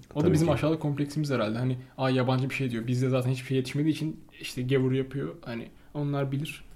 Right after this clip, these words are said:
Speaker 1: O zaman doğrudur falan gibi.
Speaker 2: Katolik imanlı bilim adamları demiş ki, e, "Kelebekleme yüzeceksin." Ateist felsefeciler de "Hayır." demişler.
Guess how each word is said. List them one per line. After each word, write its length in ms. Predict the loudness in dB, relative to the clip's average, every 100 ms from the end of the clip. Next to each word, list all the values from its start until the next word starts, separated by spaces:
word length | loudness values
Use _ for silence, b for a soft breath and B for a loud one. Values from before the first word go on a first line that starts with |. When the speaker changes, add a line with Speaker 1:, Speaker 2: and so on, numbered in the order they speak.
| -16 -16 -12
Speaker 1:
O 80 | -6
zaman 240 | -2 0 2
doğrudur 320 | 2 0 -6
falan 280 | -12 -12 -12
gibi. 100 | -6
Speaker 2:
Katolik 420 | -2 2 4 4 4
imanlı 480 | 4 6 6 4 4
bilim 220 | 4 4
adamları 460 | 4 2 0 -2 -4 b b -16 0
demiş 380 | 4 4 2 0
ki, 220 | -2 -4 -14 -20 -6 0
e, 220 | 0 4
"Kelebekleme 580 | 6 8 6 6 6 6
yüzeceksin." 540 | 6 2 -4 -6 -12 -16 B B -2 0
Ateist 580 | 6 8 8 4 -6 -18 -20 -20 0
felsefeciler 800 | 4 4 2 2 4 4 4 4
de 160 | 0 -4 -8 -20 _
"Hayır." 340 | 2 6 6 6
demişler. 380 | 0 -2 -2